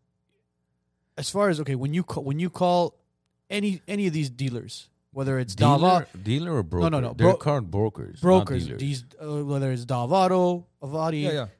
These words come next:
Speaker 1: Nexus, Pal,
Speaker 3: Correct.
Speaker 1: doesn't matter
Speaker 3: So
Speaker 1: what it
Speaker 3: when you call a broker,
Speaker 1: So, yeah.
Speaker 3: let's not call them dealers 'cause they're not dealers. They're
Speaker 1: Okay, so you
Speaker 3: brokers.
Speaker 1: call them a, okay,
Speaker 3: They're a broker.
Speaker 1: brokers.
Speaker 3: They're
Speaker 1: I
Speaker 3: auto
Speaker 1: say,
Speaker 3: brokers.
Speaker 1: "Okay, I'm
Speaker 3: They're not
Speaker 1: looking,
Speaker 3: dealers.
Speaker 1: I'm looking for
Speaker 2: They're
Speaker 1: a five."
Speaker 2: brokering the deal for you.
Speaker 1: Yeah,
Speaker 3: Correct.
Speaker 1: so I'm looking for a five Series.
Speaker 3: Correct.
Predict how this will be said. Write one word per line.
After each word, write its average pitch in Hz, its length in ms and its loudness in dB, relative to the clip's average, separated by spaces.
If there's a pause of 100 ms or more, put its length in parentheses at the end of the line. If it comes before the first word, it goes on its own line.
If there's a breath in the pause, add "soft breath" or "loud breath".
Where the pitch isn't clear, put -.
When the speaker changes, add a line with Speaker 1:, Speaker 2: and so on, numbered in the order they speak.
(120)
Speaker 1:
Nexus, 160 640 0
Pal, 160 320 0
Speaker 3:
Correct. 143 140 0
Speaker 1:
doesn't 165 200 0
matter 143 160 -2
Speaker 3:
So 131 60 2
Speaker 1:
what 123 60 0
it 127 40 -2
Speaker 3:
when 156 120 -6
you 160 80 -6
call 156 220 -6
a 131 40 -6
broker, 123 360 -6
Speaker 1:
So, 196 100 2
yeah. 165 220 4
Speaker 3:
let's 143 140 -4
not 180 120 -2
call 151 160 -8
them 139 80 -10
dealers 107 320 -10
'cause 117 160 -14
they're 127 100 -10
not 113 180 -10
dealers. 98 280 -16
They're - 80 -6
Speaker 1:
Okay, 147 80 -2
so 151 140 -4
you 156 80 2
Speaker 3:
brokers. - 40 -2
Speaker 1:
call 175 240 4
them 139 140 -10
a, 151 40 0
okay, 139 200 -2
Speaker 3:
They're 127 220 -6
a 135 40 -4
broker. 123 300 -6
Speaker 1:
brokers. 170 380 4
Speaker 3:
They're 135 80 -2
Speaker 1:
I 156 40 0
Speaker 3:
auto 151 80 0
Speaker 1:
say, 165 160 0
Speaker 3:
brokers. 165 60 -2
Speaker 1:
"Okay, 160 120 -4
I'm 143 100 -2
Speaker 3:
They're 180 100 2
not 143 60 0
Speaker 1:
looking, 127 120 -2
Speaker 3:
dealers. 113 160 -8
Speaker 1:
I'm 165 80 2
looking 185 240 -2
for 170 120 -4
Speaker 2:
They're 135 100 4
Speaker 1:
a - 20 2
five." 143 220 4
Speaker 2:
brokering 131 400 0
the 95 80 -6
deal 87 300 -6
for - 180 -16
you. 107 100 -14
Speaker 1:
Yeah, 123 80 -4
Speaker 3:
Correct. 117 120 -6
Speaker 1:
so 180 120 0
I'm 175 80 0
looking 190 200 -2
for 160 160 0
a 143 40 -2
five 139 340 -2
Series. 104 540 -14
Speaker 3:
Correct. 101 240 -14